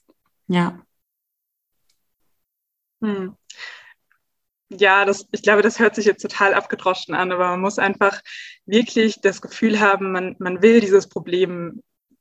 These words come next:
Speaker 2: lösen und man, man glaubt an diese Idee, die man hat, weil manchmal beschäftigt man sich drei Tage mit irgendwelchen bürokratischen Unfug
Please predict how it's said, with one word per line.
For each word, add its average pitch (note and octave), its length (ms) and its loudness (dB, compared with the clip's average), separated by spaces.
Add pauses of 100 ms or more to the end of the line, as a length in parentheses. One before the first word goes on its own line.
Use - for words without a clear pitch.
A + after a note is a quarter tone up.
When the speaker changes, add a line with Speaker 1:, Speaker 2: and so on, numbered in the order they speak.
(100)
Speaker 2:
lösen F#3+ 420 2
und E3 120 -6
man, F3 300 -8
man F3+ 300 -4 (100)
glaubt G#3 320 2
an F#3+ 120 -2
diese E3 180 -10
Idee, F3+ 340 -2
die E3+ 120 -6
man E3+ 200 -2
hat, E3+ 260 -4
weil F3+ 120 -2
manchmal F3 640 -2 (340)
beschäftigt G#3+ 420 -2
man F#3+ 140 -2
sich F#3+ 140 0
drei F3+ 260 2
Tage F#3 320 2
mit F#3 140 -8
irgendwelchen F#3 400 -4
bürokratischen F#3+ 760 0
Unfug G#3 540 -2